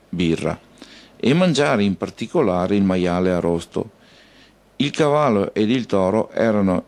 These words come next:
impiegati invece per i riti sacri. Secondo la tradizione, un buon celtico, oltre che un va-, valente guerriero, doveva essere anche molto eloquente. Il guerriero celtico in battaglia si dipingeva il volto di vari colori,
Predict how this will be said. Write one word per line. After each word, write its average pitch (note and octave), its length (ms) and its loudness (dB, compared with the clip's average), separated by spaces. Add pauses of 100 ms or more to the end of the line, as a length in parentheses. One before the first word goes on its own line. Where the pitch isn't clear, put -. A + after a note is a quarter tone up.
impiegati A2 760 0
invece E2+ 380 0
per F#2+ 140 0
i F2+ 140 2
riti F2 320 -2
sacri. D#2+ 560 -4 (480)
Secondo G3 540 0
la A2+ 140 2
tradizione, G2+ 920 0
un A2 140 2
buon A#2 240 2
celtico, F#2 760 -2 (160)
oltre F2 400 0
che G#2+ 180 0
un G#2+ 160 2
va-, G#2 120 -2 (100)
valente G#2 600 2
guerriero, G2 680 2
doveva B2 560 2
essere G2 440 -2
anche G2+ 180 -2
molto F#2+ 380 0
eloquente. E2+ 680 0 (840)
Il G#2 140 -2
guerriero D3+ 400 2
celtico F#2 520 -2
in A#2 100 4
battaglia G2+ 580 0
si G#2 200 -2
dipingeva G2+ 680 0
il F#2 100 0
volto F#2+ 600 0
di G#2+ 140 -2
vari G2 280 0
colori, F2+ 560 0